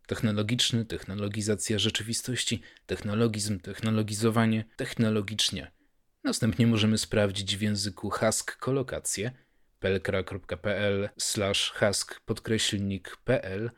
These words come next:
kolokację technologii, czyli często współwystępujące słowa, mm, to są właśnie kolokacje. I tutaj przy technologii mamy przymiotniki. Nowa, nowoczesna, informatyczna, cyfrowa,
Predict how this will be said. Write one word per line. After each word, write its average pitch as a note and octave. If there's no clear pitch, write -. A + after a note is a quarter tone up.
kolokację A#2
technologii, G#2+
czyli G#2+
często A#2+
współwystępujące A2+
słowa, F#2
mm, F#2+
to A2
są -
właśnie G#2
kolokacje. F#2+
I A3+
tutaj B2
przy B2+
technologii A2
mamy F#2+
przymiotniki. F#2+
Nowa, G2+
nowoczesna, G2+
informatyczna, G2+
cyfrowa, G#2